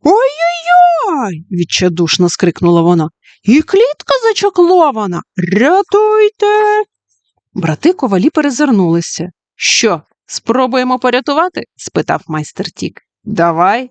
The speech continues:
погодився майстер Так. "Тільки правду скажіть, хто ви?" "Та відьма я!" — застогнала бабуся.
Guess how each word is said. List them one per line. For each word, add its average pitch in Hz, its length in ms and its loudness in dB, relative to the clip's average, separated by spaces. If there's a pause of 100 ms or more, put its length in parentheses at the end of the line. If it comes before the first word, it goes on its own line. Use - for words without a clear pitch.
погодився 190 540 -2
майстер 165 440 -2
Так. 156 220 -4 (200)
"Тільки 170 320 -2
правду 220 460 -4
скажіть, 220 480 -4
хто 175 420 0
ви?" 185 320 -2 (840)
"Та 247 260 2
відьма 320 800 0
я!" — 294 500 2 (280)
застогнала 165 720 2
бабуся. 170 540 -6